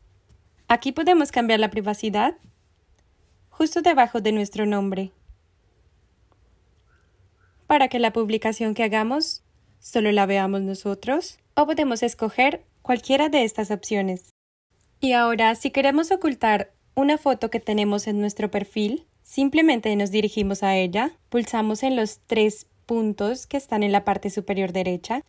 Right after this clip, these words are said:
Aquí se despliega un menú y vamos a seleccionar editar privacidad. Aquí podemos cambiar la privacidad a solo yo. Y listo. Así podrás ocultar las fotos de Facebook que hayas publicado o que quieras publicar,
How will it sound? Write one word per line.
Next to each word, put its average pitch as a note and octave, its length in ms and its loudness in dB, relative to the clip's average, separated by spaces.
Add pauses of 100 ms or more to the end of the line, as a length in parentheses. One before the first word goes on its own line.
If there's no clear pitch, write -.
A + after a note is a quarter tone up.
(100)
Aquí A#3+ 240 0
se C4+ 120 -2
despliega A#3+ 600 2
un A3+ 120 0
menú G#3 440 0 (160)
y C4+ 80 -2
vamos C4 260 2
a E4 60 0
seleccionar A3+ 880 0
editar B3+ 460 0
privacidad. A#3 580 0 (220)
Aquí B3 280 0
podemos D4+ 400 2
cambiar G3+ 320 0
la G3 120 0
privacidad G#3+ 600 -2
a A#3 100 2
solo G3+ 300 -2
yo. F3+ 240 -4 (840)
Y C4+ 140 2
listo. A3+ 540 0 (380)
Así B3+ 280 -2
podrás E4+ 420 2
ocultar A3 400 0
las G3+ 180 0
fotos G3+ 320 -2
de G3+ 120 -6
Facebook G3 540 -4 (360)
que B3 140 2
hayas G#3+ 260 2
publicado A3+ 760 0 (140)
o C4 140 0
que A#3 120 -2
quieras B3+ 300 0
publicar, G#3 560 0